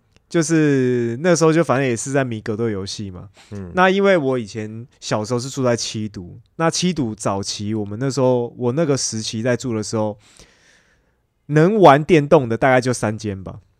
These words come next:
Speaker 2: 嘿。
Speaker 1: 能玩到电动大概就三间，然后所以那三间基本上，啊，七堵又很小，所以那离我学校最近的那一间就是我常去的那一间。
Speaker 2: 嗯。
Speaker 1: 然后有一次呢，因为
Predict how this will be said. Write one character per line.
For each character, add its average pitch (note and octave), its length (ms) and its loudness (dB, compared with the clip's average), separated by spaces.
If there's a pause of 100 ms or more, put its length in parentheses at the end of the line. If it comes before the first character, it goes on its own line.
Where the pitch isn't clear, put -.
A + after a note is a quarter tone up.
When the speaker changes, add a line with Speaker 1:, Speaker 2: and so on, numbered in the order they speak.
(160)
Speaker 2:
嘿。 F#2 200 -8 (540)
Speaker 1:
能 B2+ 180 0
玩 A#2+ 180 4
到 B2 160 4
电 A2+ 220 -2
动 G#2+ 120 -4
大 G#2 100 -4
概 G2+ 60 -4
就 G2+ 80 -6
三 F#2+ 240 -10
间， F2+ 220 -14
然 A2 160 -2
后 C3 220 4
所 E3 160 6
以 - 20 4
那 E3 100 4
三 D#3 160 2
间 D3+ 120 0
基 D3+ 160 -2
本 B2 160 0
上， A#2+ 260 0 (160)
啊， - 80 -2
七 F#3 160 2
堵 C3+ 140 0
又 C#3+ 120 6
很 A2 160 -4
小， F#2 320 -4 (720)
所 G3+ 220 6
以 F3 160 8
那 G3+ 160 6
离 E3 160 4
我 A#2+ 400 4
学 C3 220 0
校 D#3 160 6
最 D#3+ 180 6
近 C3+ 180 -2
的 A2+ 100 -2
那 A#2+ 140 2
一 A#2 60 0
间 G#2 380 -4
就 C#3+ 120 0
是 C3 120 0
我 A2 120 0
常 F#2+ 220 -10
去 G2+ 160 -10
的 F#2 60 -8
那 F2+ 120 -10
一 F2+ 60 -12
间。 F2 240 -14 (280)
Speaker 2:
嗯。 F#2+ 300 -10
Speaker 1:
然 C3 140 4
后 F#3 60 8
有 C#3+ 100 8
一 B2+ 60 6
次 E3 240 0
呢， B2+ 280 -2 (180)
因 A#3 120 0
为 A3+ 180 0